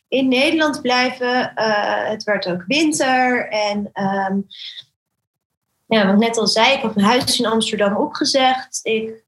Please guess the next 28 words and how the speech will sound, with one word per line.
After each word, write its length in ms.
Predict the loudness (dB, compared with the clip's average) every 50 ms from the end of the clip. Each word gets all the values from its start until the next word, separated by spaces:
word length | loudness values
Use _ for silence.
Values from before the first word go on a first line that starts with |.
| _
kon 200 | -2 0 2 2
altijd 300 | 2 2 0 0 0 -2
bij 180 | 0 0 2 2
mijn 140 | 2 2 2
ouders 320 | 0 0 0 -2 -4 -6
terecht, 480 | -6 -4 -2 -2 -2 -4 -6 -8 -4 0
maar 400 | 2 2 2 2 2 0 0 -2
ik 140 | -4 -4
had 240 | -2 -2 -2 -2 0
in 140 | 0 2 2
principe 420 | 2 2 2 0 0 -2 0 0
een 160 | 0 0 0 0
auto 360 | 0 0 0 0 0 2 2
met 200 | 2 0 0 -2
een 100 | -2 -2
tas 240 | 0 0 0 0 -2
met 140 | -4 -4
kleding 440 | -4 -2 0 0 2 2 2 2 2
erin 300 | 2 0 0 0 0 0
en 120 | 0 2 0
ik 120 | -2 -2
ging 260 | -2 0 0 2 2 0
van 220 | 0 0 0 0
vrienden 340 | 0 0 0 2 2 0 0
naar 200 | 0 -2 -2 0
vrienden 300 | 2 2 4 4 4 2
naar 160 | 0 -2 0
vrienden. 460 | 0 2 2 4 4 2 2 0 -2